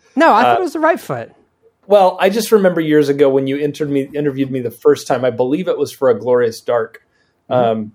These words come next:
Speaker 2: I don't actually think we got around to talking to the book. We just sort of made fun of each other for about forty minutes.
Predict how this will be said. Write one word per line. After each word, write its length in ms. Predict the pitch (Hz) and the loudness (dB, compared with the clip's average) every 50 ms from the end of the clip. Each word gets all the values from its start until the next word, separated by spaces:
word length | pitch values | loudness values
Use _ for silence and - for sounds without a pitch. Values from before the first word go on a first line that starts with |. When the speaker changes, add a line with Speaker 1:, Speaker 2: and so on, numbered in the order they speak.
| _ _ - | _ _ -2
Speaker 2:
I 80 | 135 151 | 0 2
don't 180 | 175 220 214 | 2 2 2
actually 300 | 202 185 - - 165 143 | 2 0 -2 -2 -2 -2
think 220 | - - 160 139 139 | -2 -2 -4 -4 -4
we 80 | 131 | -2
got 180 | 123 135 135 135 | 0 2 2 2
around 180 | 127 127 120 113 | 2 0 -2 -4
to 60 | 110 | -6
talking 360 | - - 131 123 - 123 110 | -4 -4 -4 -4 -4 -8 -12
to 100 | 107 113 | -8 -8
the 80 | 110 107 | -8 -6
book. 340 | 107 123 127 117 - - - - | -2 0 0 0 0 -2 -8 -10
We 100 | 123 120 | -10 -8
just 220 | 120 127 117 - | -6 -8 -4 -2
sort 140 | - 123 113 | -2 -2 -2
of 80 | 101 | -2
made 200 | 120 120 113 110 | -4 -4 -4 -4
fun 180 | - - 123 117 | -6 -6 -6 -6
of 100 | 110 110 | -6 -8
each 180 | 120 117 - - | -10 -12 -10 -6
other 180 | 110 107 107 107 | -4 -4 -4 -4
for 140 | - - | -4 -6
about 260 | 220 220 214 - - - | -6 -4 -6 -8 -8 -4
forty 220 | - 220 220 202 | -4 -4 -4 -4
minutes. 440 | 95 202 208 - - - - - | -8 -12 -16 -18 -20 -20 -20 -20